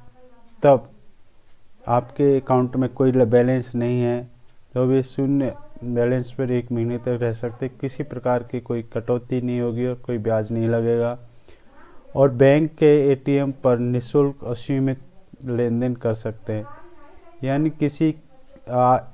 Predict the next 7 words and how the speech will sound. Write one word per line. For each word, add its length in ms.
एसबीआई 420
के 200
अलावा 500
दूसरे 440
भी 180
बैंक 420
के 240